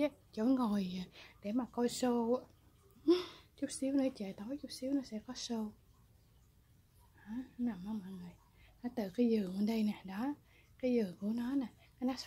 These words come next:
phóng qua cái ghế bên đây, nó ngồi nó, nó ngồi trên cao. <laughs> Nó chưa thấy con nào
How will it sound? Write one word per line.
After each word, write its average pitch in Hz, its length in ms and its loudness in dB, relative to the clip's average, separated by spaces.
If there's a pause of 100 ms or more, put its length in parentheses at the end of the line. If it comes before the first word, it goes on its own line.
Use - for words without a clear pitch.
phóng 381 400 4
qua 294 120 4
cái 277 180 -6
ghế 294 180 2
bên 311 180 2
đây, 254 120 0
nó 247 100 -2
ngồi 202 340 0
nó, 214 180 -4
nó 302 100 2
ngồi 233 220 2
trên 226 140 2
cao. 233 240 -2 (720)
<laughs> - 2000 2 (960)
Nó 247 140 2
chưa 247 180 6
thấy 254 180 2
con 254 200 0
nào 214 160 -2